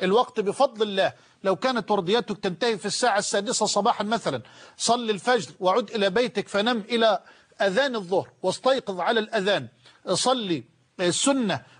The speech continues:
وصل الظهر وعد إلى بيتك فنم ساعة أو ساعتين بحسب ما يسر الله لك، ثم بعد ذلك واصل عملك. وأسأل الله سبحانه وتعالى أن يعينك وأن يتقبل مني ومنك ومن جميع إخواني وأخواتي صالح الأعمال.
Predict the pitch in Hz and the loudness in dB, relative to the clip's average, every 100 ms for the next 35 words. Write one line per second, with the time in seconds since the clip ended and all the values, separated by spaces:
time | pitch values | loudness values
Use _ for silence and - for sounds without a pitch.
0 | - 180 254 254 226 190 240 214 247 269 | -2 0 2 2 0 2 0 2 2 2
1 | 220 208 277 262 240 220 185 269 254 240 | 0 0 0 -2 -2 0 2 0 -2 -4
2 | 226 220 226 247 220 254 247 214 220 214 | -4 -2 0 0 0 2 2 0 -4 -6
3 | 220 185 220 185 190 262 285 - - - | -4 -2 0 0 0 -2 -2 -10 -20 -4
4 | 202 269 269 226 214 247 - 220 202 226 | 0 0 -2 -2 0 0 2 -2 2 2
5 | 208 233 269 - _ 302 285 240 208 202 | 2 0 -2 -6 _ 0 2 4 2 2
6 | 226 233 214 196 220 - 208 208 170 208 | 0 0 0 4 4 2 -4 -4 -2 0
7 | 202 190 - - - 202 220 233 220 208 | 0 -2 -4 -18 -4 -2 0 -2 0 0
8 | 208 - 226 196 190 214 196 196 226 196 | -2 -2 0 0 0 0 0 0 -4 0
9 | 208 196 269 220 180 - 202 208 208 180 | 0 2 0 0 -4 -4 0 0 0 -2
10 | 185 226 190 196 190 240 214 196 190 214 | -2 -2 0 0 0 0 0 0 0 0
11 | 190 196 - - - 180 220 165 202 262 | 0 -2 -4 -18 -4 -2 0 0 0 0
12 | 220 202 220 202 190 190 190 190 202 170 | 0 0 0 0 -2 0 0 0 -2 0
13 | - 175 156 135 110 | -2 0 0 0 -6